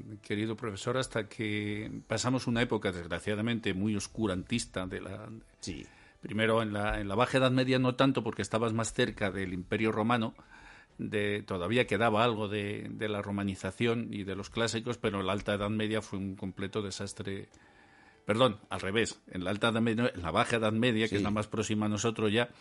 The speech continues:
Speaker 1: es, es todo es una opresión, eh, tremenda.
Speaker 2: Surge el interés en el
Speaker 1: Pero a la
Speaker 2: Renacimiento.
Speaker 1: Ilustración, en la Ilustración precisamente es cuando el periodo de la Ilustración, que desgraciadamente a España llegó de refilón y apenas,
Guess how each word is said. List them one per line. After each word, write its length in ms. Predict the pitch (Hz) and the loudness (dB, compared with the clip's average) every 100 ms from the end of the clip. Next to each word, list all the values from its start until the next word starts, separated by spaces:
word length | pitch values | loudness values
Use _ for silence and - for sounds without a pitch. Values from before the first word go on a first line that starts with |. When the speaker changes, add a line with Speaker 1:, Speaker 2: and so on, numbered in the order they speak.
| - - - - | -20 -20 -20 -6
Speaker 1:
es, 300 | - 95 - | -2 -2 -4
es 140 | 101 - | -6 -4
todo 200 | 101 107 | -2 -2
es 120 | 104 | -2
una 140 | 107 101 | -2 0
opresión, 840 | 101 98 110 110 120 113 101 104 | 0 -2 0 0 0 -2 -4 -6
eh, 180 | 107 98 | -6 -6
tremenda. 520 | - 90 120 139 95 - | -6 0 2 2 0 -4
Speaker 2:
Surge 260 | - 165 202 | 2 6 6
el 80 | 208 | 6
interés 400 | 175 151 143 147 | 6 6 6 8
en 40 | 143 | 10
el 80 | |
Speaker 1:
Pero 200 | 139 135 | 12 12
a 80 | 139 | 12
la 100 | 139 | 10
Speaker 2:
Renacimiento. 440 | 139 135 135 151 147 | 10 8 6 6 6
Speaker 1:
Ilustración, 460 | 113 107 170 113 101 - | 6 8 8 6 0 -4
en 120 | 117 | 0
la 60 | 107 | 2
Ilustración 600 | 110 - 95 - 143 147 | 0 -2 -2 4 4 6
precisamente 640 | 123 117 120 131 131 131 | 2 2 2 4 4 4
es 60 | 147 | 2
cuando 640 | - 139 123 120 113 113 | 4 2 4 4 4 0
el 100 | 107 107 | -2 -4
periodo 260 | 107 123 | 0 2
de 60 | 123 | 4
la 80 | 127 | 2
Ilustración, 600 | 127 - 113 - 139 127 | 2 0 0 4 2 4
que 140 | 110 | 0
desgraciadamente 640 | 95 90 87 101 110 110 98 | 0 -2 -2 0 0 0 -4
a 40 | |
España 340 | - 110 104 | 0 0 0
llegó 300 | 95 87 95 107 | -2 -2 -2 -2
de 80 | |
refilón 480 | 92 98 92 110 104 | -4 -6 -2 0 0
y 100 | 85 | -2
apenas, 540 | 82 92 104 95 87 | -4 0 0 0 -4